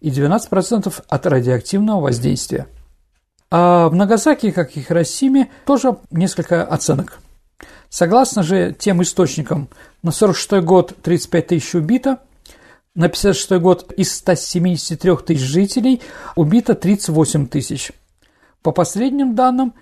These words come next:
в Нагасаки было двести пятьдесят тысяч жителей, погибло от шестидесяти, от восьмидесяти.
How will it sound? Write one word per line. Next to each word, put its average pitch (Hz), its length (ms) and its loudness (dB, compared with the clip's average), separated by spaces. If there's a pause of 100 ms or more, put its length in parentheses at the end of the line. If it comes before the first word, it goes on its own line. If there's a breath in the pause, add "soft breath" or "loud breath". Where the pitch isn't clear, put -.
в 143 60 -4
Нагасаки 170 500 0
было 156 260 2
двести 156 320 0
пятьдесят 185 320 -2
тысяч 220 240 -2
жителей, 240 540 -2 (240 loud breath)
погибло 160 420 2
от - 220 -4
шестидесяти, - 640 -2
от 180 260 0
восьмидесяти. 143 720 -2